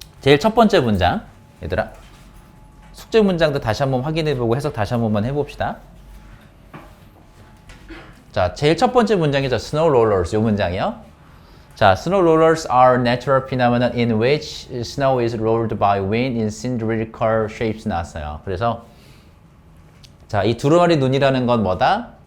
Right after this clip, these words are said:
우리 끊어서 수식했었죠? 이게 전치사 플러스 관계대명사니까 우리 무슨 절이라고 배웠어요? 형용사절이라고 배웠으니까 누굴 수식할 거야? 이 피나머넌이란 단어를 이렇게 후치 수식하게 되는 거야.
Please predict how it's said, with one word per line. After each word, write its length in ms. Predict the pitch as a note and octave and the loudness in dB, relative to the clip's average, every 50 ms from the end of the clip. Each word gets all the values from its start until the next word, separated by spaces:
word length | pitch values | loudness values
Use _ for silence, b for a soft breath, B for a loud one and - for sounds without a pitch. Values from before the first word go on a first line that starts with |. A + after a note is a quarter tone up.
| - - - | -18 -10 -6
우리 260 | A2 A2 A2+ A2+ - - - | -4 -4 -4 -4 -8 -8 -4
끊어서 380 | - G#3+ A3 A3 G#3+ A3 C3+ | -2 -2 0 0 -2 -2 -4
수식했었죠? 760 | A#2+ - D#3 C#3+ - D3 - - B2 - - G2+ - - F#3 A3 - - - - - - - - - - _ - - - - - - - _ - - - _ _ - - - - - - | -4 -6 -6 -6 -6 -8 -8 -10 -10 -8 -10 -10 -10 -10 -12 -14 -14 -16 -20 -20 -20 -20 -20 -20 -20 -20 _ -20 -20 -20 -20 -20 -20 -20 _ -20 -20 -20 _ _ -20 -20 -20 -20 -12 -8
이게 280 | C3 B2+ C3+ D3+ D3 | -4 0 0 0 0
전치사 760 | - - B2 A#2+ B2 C#3 - D3 C#3 - D3+ C3+ A#2 G#2 - | 0 -2 0 0 0 0 -2 -4 -2 0 0 0 0 0 -2
플러스 320 | - C#3 C3+ C3 C3 C3 B2+ | -2 0 0 0 0 -2 -4
관계대명사니까 840 | - B2 A2 A2 A#2 A#2+ A#2+ A#2 A#2 A#2 A2+ G#2+ A2+ G#2 G#2+ G#2 G#2+ | -2 -2 0 0 0 0 0 0 -2 -2 -2 -2 -2 -2 -2 -2 -2
우리 140 | G2+ G2 G2 | -2 -2 -2
무슨 280 | F#2 F2 G#2 G2+ C3 B2+ | -4 -4 -4 -4 -4 -4
절이라고 400 | A#2 A#2 A2+ G#2+ G#2 G#2 G2+ G2 | -4 -4 -4 -2 -2 -4 -4 -6
배웠어요? 460 | G#2 G2+ F#2+ F#2 - - G#2 G2+ G#2+ G#2+ - - - - - - - - - - - - | -6 -8 -8 -10 -12 -14 -14 -14 -14 -16 -20 -20 -20 -20 -20 -20 -20 -20 -20 -20 -20 -20
형용사절이라고 1200 | - - F#3+ F#3+ F#3+ F#3+ F#3 F3+ E3 - D3+ C3+ B2 A2+ - A2+ G#2 G2+ G2 G2 G2 G#2 G#2 A2 G2 | -8 -4 -2 -2 0 -2 -2 -4 -6 -4 -4 -4 -4 -4 -4 -4 -2 -2 -2 -2 -2 -2 -4 -4 -4
배웠으니까 640 | G#2 G2+ F#2+ F#2+ - A2+ G#2 G#2 G2+ - D#3 D#3+ D#3 | -4 -6 -6 -6 -6 -6 -8 -6 -4 -4 -4 -2 -2
누굴 240 | B2+ A2+ G#2+ A#2+ A2+ | -2 -2 -2 -2 -4
수식할 460 | G#2+ B2 G2+ A#2+ - - G#2 F#2+ - | -4 -6 -10 -10 -10 -10 -12 -10 -8
거야? 400 | - G#2 A#2 D3+ F#3+ A3+ - B B B B B B - | -6 -4 -4 -4 -4 -6 -8 B B B B B B -8
이 140 | F#2 G2+ G#2 | -6 -6 -6
피나머넌이란 920 | - - - F#3+ F#3+ G3 F#3 C3+ D#3+ C#3+ C3+ C3 A#2+ A2 G#2 G2+ G#2 G#2 | -6 -8 -8 -6 -4 -4 -4 -4 -4 -4 -4 -4 -4 -2 -2 -4 -4 -6
단어를 320 | G#2 G2 F2 F2+ G2 F#2+ F2 | -6 -8 -8 -8 -6 -6 -6
이렇게 460 | F#2 G#2 G#2 A2+ A2+ A2+ A2 - G#2+ | -4 -4 -4 -4 -4 -4 -6 -8 -10
후치 280 | G#2+ - F3 E3+ - E3 | -8 -8 -8 -10 -10 -12
수식하게 420 | - - C3 B2+ - A2 G2 G2+ | -12 -12 -12 -12 -10 -10 -10 -10
되는 280 | - F#2+ F2 F2 F2 F2 | -10 -8 -8 -6 -6 -6
거야. 300 | F2+ D#2+ D#2 G2+ D#3+ | -6 -6 -8 -8 -10